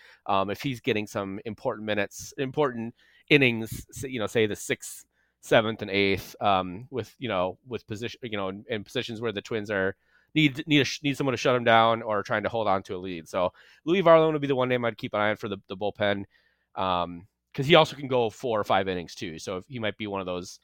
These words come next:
he might be the bridge guy between, um, a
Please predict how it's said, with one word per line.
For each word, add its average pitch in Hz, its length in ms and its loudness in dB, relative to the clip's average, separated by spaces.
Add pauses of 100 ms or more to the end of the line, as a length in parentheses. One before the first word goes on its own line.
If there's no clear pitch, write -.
(160)
he 147 40 -10
might 123 140 2
be 123 60 -2
the 107 80 -4
bridge 101 280 -4
guy 95 220 4
between, 98 560 -6 (420)
um, 92 400 -2 (340)
a 95 340 -2